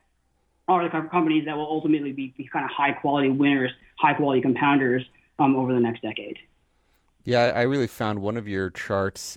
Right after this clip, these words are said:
Speaker 2: in that value investing short tech disruption where you showed disruption neutral value being slightly up or, or po-, you know, certainly a flat line over twelve years versus value, which was like a off the cliffs negative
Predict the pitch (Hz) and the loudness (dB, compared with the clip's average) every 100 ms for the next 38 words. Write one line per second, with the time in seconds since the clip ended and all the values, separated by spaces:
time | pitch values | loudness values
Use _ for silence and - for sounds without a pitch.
0 | - 98 92 87 95 98 95 92 95 90 | -10 -4 -2 -2 -2 0 -2 -4 -4 -6
1 | - 90 - 98 92 101 95 95 104 90 | -10 -10 -8 -8 -6 -6 -8 -8 -8 -6
2 | 92 90 87 95 90 92 - 101 - 104 | -10 -10 -8 -8 -8 -10 -4 -4 -4 -8
3 | 95 98 95 - 90 92 92 92 90 87 | -6 -8 -8 -6 -4 -2 0 -2 -4 -6
4 | 92 92 87 90 - - - _ - - | -6 -6 -8 -12 -16 -20 -20 _ -20 0
5 | 165 151 135 131 120 117 110 101 110 104 | 2 2 4 4 4 2 -4 -2 -6 0
6 | 127 123 110 101 92 147 123 101 92 123 | 4 2 2 -2 -2 -4 -2 -2 0 2
7 | 117 - 98 98 98 95 - 104 95 95 | 2 2 0 0 -4 -6 -2 -2 0 -4
8 | 92 104 98 95 87 98 98 95 92 92 | -6 -6 -6 -8 -4 0 0 0 -4 -4
9 | 101 90 92 90 92 95 82 95 - 98 | -6 -4 -6 -4 -4 -4 -4 -8 -8 -14
10 | - 98 92 - 95 95 95 95 95 90 | -4 -4 -4 -10 -6 -4 -4 -2 -4 -4